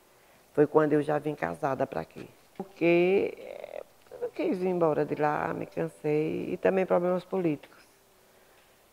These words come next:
Eu toda a vida fui, eu sou apaixonada por política. Agora é uma política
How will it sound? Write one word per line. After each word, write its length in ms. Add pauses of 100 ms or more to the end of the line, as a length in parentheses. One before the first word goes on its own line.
Eu 140
toda 320
a 20
vida 400
fui, 680 (320)
eu 200
sou 200
apaixonada 680
por 180
política. 540
Agora 280
é 20
uma 60
política 800